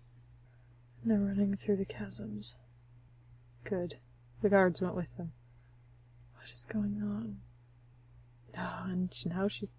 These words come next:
thinking of killing her own sister. Goodness. Which, I'm thinking Vinley deserves it, but... Oh, goodness. All right, and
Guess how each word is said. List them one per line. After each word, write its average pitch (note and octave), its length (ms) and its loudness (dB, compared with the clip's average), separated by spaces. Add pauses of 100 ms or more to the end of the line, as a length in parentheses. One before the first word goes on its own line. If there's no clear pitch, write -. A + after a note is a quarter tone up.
thinking G3 300 4
of F#3 80 0 (280)
killing G#3 320 4
her G#3 160 8
own A3 140 6
sister. - 640 -6 (120)
Goodness. A3+ 560 -2 (680)
Which, - 420 4
I'm F3 280 4 (360)
thinking E3+ 440 8
Vinley D#3+ 360 6
deserves D3 460 6
it, D3 280 6 (100)
but... D3 160 4 (560)
Oh, F3+ 1300 2 (460)
goodness. - 540 -8 (180)
All G3+ 80 4
right, F3+ 240 4
and F#3+ 380 2